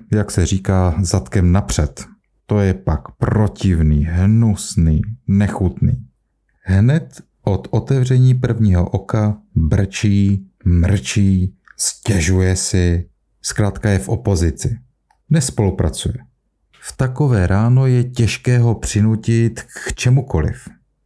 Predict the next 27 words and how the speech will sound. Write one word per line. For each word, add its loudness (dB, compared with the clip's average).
Natož 0
ke 0
vnitřní 0
pozitivní 0
motivaci. 0
Asi -2
před -2
několika 0
měsíci 0
bych -2
mu 2
dal 2
prostě -2
na 2
zadek. -4
Panečku, -2
jak 0
ten 2
by 2
si 2
rychle 0
oblékl 0
oblečení 2
a -2
vyčistil 0
si 0
zuby. -2